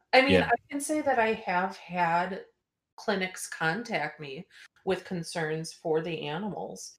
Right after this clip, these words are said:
Speaker 2: Mm.
Speaker 1: um, to follow up on. In, in fact, I believe your clinic was one of them.
Speaker 2: Yeah,
Speaker 1: On a,
Speaker 2: yeah.
Speaker 1: like, maybe one case, but
Speaker 2: Yeah. Yeah, we've had
Speaker 1: Yeah.
Speaker 2: a, we've had a couple of suspected hoarders, um,
Speaker 1: Mm.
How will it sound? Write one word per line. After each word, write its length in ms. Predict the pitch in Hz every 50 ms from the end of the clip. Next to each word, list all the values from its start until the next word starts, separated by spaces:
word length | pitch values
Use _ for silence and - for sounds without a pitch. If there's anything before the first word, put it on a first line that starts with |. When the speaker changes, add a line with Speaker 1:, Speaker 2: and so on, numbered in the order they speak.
| _ _ 143
Speaker 2:
Mm. 80 | 139 - - _ _ -
Speaker 1:
um, 320 | 160 151 147 147 147 147
to 120 | - 175
follow 380 | 165 - 170 160 151 147 143 143
up 200 | 151 196 208 -
on. 220 | 147 139 139 143
In, 120 | 160 175 170
in 320 | - 196 190 180 180 180
fact, 240 | - 208 196 196 214
I 60 | 202
believe 340 | 190 196 190 190 190 170 175 - _ _ _ _ _ _ _ 170
your 260 | 170 175 180 180 180 _ _ _ _ _ _ _
clinic 360 | - - - 170 185 208 208 208
was 200 | 208 208 196 180
one 220 | 175 175 208 285
of 140 | 311 226 -
them. 200 | - 73 - -
Speaker 2:
Yeah, 360 | 101 95 90 85 80 76 73 - - - - - -
Speaker 1:
On 100 | 185 180
a, 40 | 180
Speaker 2:
yeah. 100 | - - 180 175
Speaker 1:
like, 180 | 196 185 180 202
maybe 200 | 190 190 185 185
one 320 | 175 175 190 196 190 180
case, 540 | 170 - 233 240 247 - 196 - - - - -
but 340 | 180 156 151 147 113 95
Speaker 2:
Yeah. 380 | - 90 - - 76 76 76 78 - - - _ _ - -
Yeah, 260 | 90 82 80 80 80
we've 200 | 82 95 104 101
had 160 | 98 110 101 95
Speaker 1:
Yeah. 120 | 90 87
Speaker 2:
a, 40 | 80
we've 160 | 104 110 107
had 80 | 101 92
a 40 | -
couple 280 | - - 92 - 87
of 80 | 85 82
suspected 460 | - 87 80 - - 80 - - 80
hoarders, 640 | 76 71 90 82 82 80 80 80 80 76 - - - - - -
um, 380 | 82 78 76 76 73 73 73 147 - _ _ _ 190
Speaker 1:
Mm. 260 | 196 190 180 160